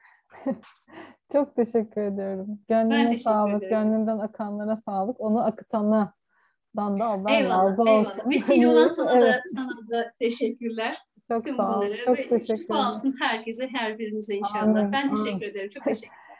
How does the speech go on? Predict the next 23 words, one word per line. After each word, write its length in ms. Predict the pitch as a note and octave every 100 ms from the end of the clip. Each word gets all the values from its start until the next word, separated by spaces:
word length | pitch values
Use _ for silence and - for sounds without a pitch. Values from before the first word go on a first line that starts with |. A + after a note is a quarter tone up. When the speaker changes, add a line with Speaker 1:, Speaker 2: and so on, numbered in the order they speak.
| - A3+
Speaker 2:
Sağ 160 | G#3
olun. 120 | G3 G#3 _ -
Speaker 1:
Ve 200 | G#3 B3+
siz 80 | B3+
dinleyenlere 760 | B3+ C4+ C#4 C4+ C4+ C#4+ C#4+
de 60 | C4
çok 240 | B3+ A#3
teşekkür 420 | A#3 A#3 A#3+ -
ediyorum. 600 | B3 A3+ A#3 A#3+ C4+ C4+
Şifa 440 | - A#3 A#3+ A#3 G#3+
olsun. 440 | G#3+ G#3+ A3+ A3 _ _ - -
Kalbinize, 600 | A3 G#3+ G#3 G#3+ G#3 G#3+
gönlünüze 640 | G#3 G#3 G#3 G#3 G#3 G#3
biraz 400 | G#3 G3+ G#3+ -
da 160 | G#3
olsa 400 | - G3+ G3 G#3+
belki 360 | F#3+ F3+ F#3 G#3
gönlünüz 500 | G3 G3 G3+ G#3+ G#3+
ferahlar 600 | G#3 F#3+ F#3 G3 G#3 A3+ _ _
bu 60 | G#3+
sohbeti 380 | G3+ G3 G3
dinledikten 680 | G3 G3 G#3 G3+ G#3 - G#3+
sonra. 480 | A3 A3 G#3 B3 C4+